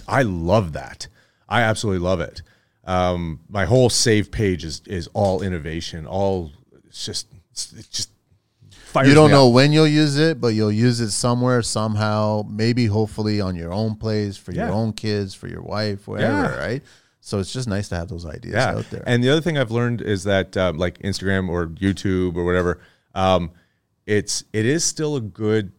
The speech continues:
Speaker 1: teaching medium if you have the foundation.
Speaker 2: Yes.
Speaker 1: If you know, like, uh, give an example, like, uh, I'm on, I'm in a basement right now out in Binbrook, and I s-, I was saying before, I have, I have a co-op student,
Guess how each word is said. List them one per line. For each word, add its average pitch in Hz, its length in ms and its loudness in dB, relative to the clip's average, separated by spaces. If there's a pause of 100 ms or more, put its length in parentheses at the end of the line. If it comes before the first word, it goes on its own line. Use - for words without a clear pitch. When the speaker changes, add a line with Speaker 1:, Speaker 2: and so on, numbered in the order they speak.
(120)
Speaker 1:
teaching 117 560 -4
medium 87 640 -4 (280)
if 107 320 -4
you 107 160 -6
have 92 540 -4 (160)
the 92 60 -20
foundation. 80 680 -8 (260)
Speaker 2:
Yes. - 440 -16 (160)
Speaker 1:
If 104 240 -4
you 127 220 2
know, 113 680 2
like, 95 380 -2
uh, 98 180 2
give 104 140 0
an 113 60 2
example, 92 320 0
like, 92 180 -2
uh, 90 380 -2
I'm 95 180 -4
on, 104 200 0
I'm 98 140 -2
in 101 80 2
a 104 40 0
basement 98 360 0
right 92 140 -2
now 92 220 0
out 95 120 -2
in 90 120 -8
Binbrook, 90 420 -4 (160)
and 82 400 -8
I 82 80 -6
s-, - 280 -10
I 82 80 -8
was 82 100 -8
saying 98 160 -6
before, 87 280 -4
I 82 80 -2
have, 87 220 -4
I 92 60 -6
have 101 100 -2
a 98 60 -8
co-op 104 260 -2
student, 67 380 -10